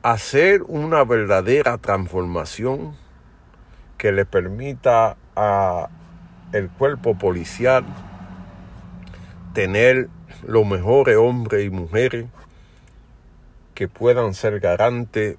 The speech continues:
para hacer cumplir la ley. Para eso hay que trabajar mucho, porque hay cosas que son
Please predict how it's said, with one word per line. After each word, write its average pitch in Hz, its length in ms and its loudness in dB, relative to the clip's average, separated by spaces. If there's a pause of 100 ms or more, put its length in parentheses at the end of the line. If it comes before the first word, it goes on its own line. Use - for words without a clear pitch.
para 87 220 0
hacer 101 320 -4
cumplir 87 500 -8
la 64 120 -4
ley. 50 240 -12 (1200)
Para 120 320 4
eso 156 460 0
hay 135 100 2
que 113 180 -2
trabajar 117 760 0 (1400)
mucho, 120 500 -6 (1120)
porque 120 300 0
hay 123 80 2
cosas 131 600 -6
que 101 120 -6
son 117 420 -4